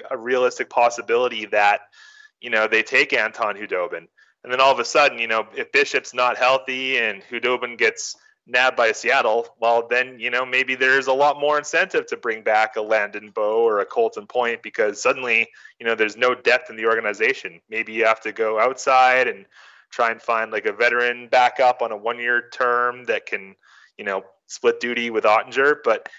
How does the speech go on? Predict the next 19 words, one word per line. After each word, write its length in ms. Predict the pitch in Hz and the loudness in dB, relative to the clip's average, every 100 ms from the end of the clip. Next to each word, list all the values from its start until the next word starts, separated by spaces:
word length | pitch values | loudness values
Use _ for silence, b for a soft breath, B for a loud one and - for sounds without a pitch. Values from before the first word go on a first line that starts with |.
| B | B
it's, 220 | 143 147 - | -8 -8 -6
it's 180 | 143 | -6
tough 220 | - 170 180 | 2 2 2
for 100 | 165 | -4
the 60 | |
Stars 340 | - 123 135 135 | 0 2 2 2
right 140 | 123 | -2
now. 160 | 101 95 | 0 -6
It's 100 | - | -2
hard 320 | 139 143 151 | 2 2 2
to 80 | 165 | -8
predict 560 | - - - 117 117 | -8 -12 -2 -2 0
what's 160 | 120 - | -4 -4
gonna 200 | 117 98 | -6 -4
happen 480 | 98 107 - 151 151 | -2 -2 -2 -6 -8
because 340 | 117 - 117 | -8 0 0
there 160 | 120 120 | 2 4
are 260 | 117 113 | 4 4
some 300 | 110 - 110 | 0 -8 -12